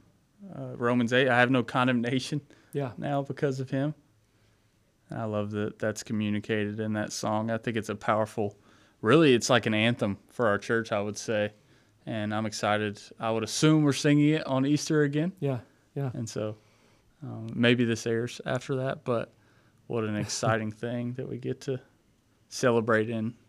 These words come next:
Speaker 1: in that together, knowing that there's, there's no hold on me.
Speaker 2: The last thing I'll mention about, about the song is,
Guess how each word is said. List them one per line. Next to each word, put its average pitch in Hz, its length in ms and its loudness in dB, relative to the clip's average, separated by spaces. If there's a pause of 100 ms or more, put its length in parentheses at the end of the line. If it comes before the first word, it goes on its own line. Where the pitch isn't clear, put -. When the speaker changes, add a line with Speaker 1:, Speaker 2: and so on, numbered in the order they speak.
Speaker 1:
in 120 120 -2
that 113 220 -2
together, 117 400 0
knowing 123 300 0
that 123 140 -6
there's, - 340 -8 (500)
there's - 180 -8
no 123 180 6
hold 131 260 6
on 107 180 2
me. 104 160 -2 (1080)
Speaker 2:
The 131 80 -2
last 143 360 2
thing 147 200 0
I'll 123 100 0
mention 131 320 -4
about, 120 400 -2
about 123 220 -4
the 139 60 -10
song 131 340 -2
is, 123 220 -4